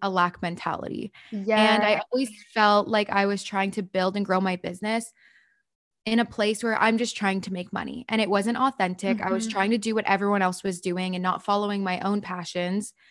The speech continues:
Speaker 1: And it just led me feeling really, like, trash. So I figured I need to go
Speaker 2: <laughs>
Speaker 1: work somewhere,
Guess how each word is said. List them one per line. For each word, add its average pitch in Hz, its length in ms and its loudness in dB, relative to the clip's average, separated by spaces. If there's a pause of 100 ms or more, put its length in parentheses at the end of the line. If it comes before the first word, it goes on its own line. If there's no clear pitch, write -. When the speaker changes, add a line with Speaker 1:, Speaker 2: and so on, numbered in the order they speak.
(340)
Speaker 1:
And 233 540 2 (760)
it 269 140 4
just 269 180 -2
led 220 220 6
me 269 160 6
feeling 254 400 4
really, 220 360 4
like, 202 200 4
trash. 185 640 2 (420)
So 226 480 6
I 214 160 4
figured 233 320 4
I 214 140 2
need 240 200 4
to 294 120 4
go 277 240 8
Speaker 2:
<laughs> - 0 -
Speaker 1:
work 202 340 4
somewhere, 269 680 0